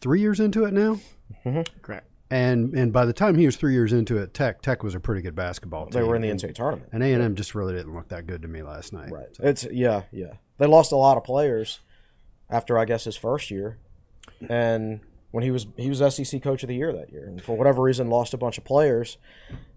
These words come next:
Speaker 2: And so now they've, it's like they're having to rebuild all over again.
Speaker 1: Yeah.
Speaker 2: And, uh, I think he's,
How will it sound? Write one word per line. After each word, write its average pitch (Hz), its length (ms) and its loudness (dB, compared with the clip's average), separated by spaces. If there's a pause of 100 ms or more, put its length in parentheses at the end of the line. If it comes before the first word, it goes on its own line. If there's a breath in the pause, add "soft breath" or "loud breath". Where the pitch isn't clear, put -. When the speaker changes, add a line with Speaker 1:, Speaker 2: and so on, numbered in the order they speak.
Speaker 2:
And 120 360 0 (240)
so 123 220 0
now 131 200 8
they've, 127 280 4
it's - 180 -8
like 123 200 -2
they're 120 200 2
having 123 260 2
to 113 80 0
rebuild 120 520 2
all 107 220 2
over 113 260 0
again. 113 380 -10 (100)
Speaker 1:
Yeah. 92 160 -6
Speaker 2:
And, 107 260 -4
uh, 107 180 -2 (280)
I 117 160 -2
think 113 220 -4
he's, 101 340 -10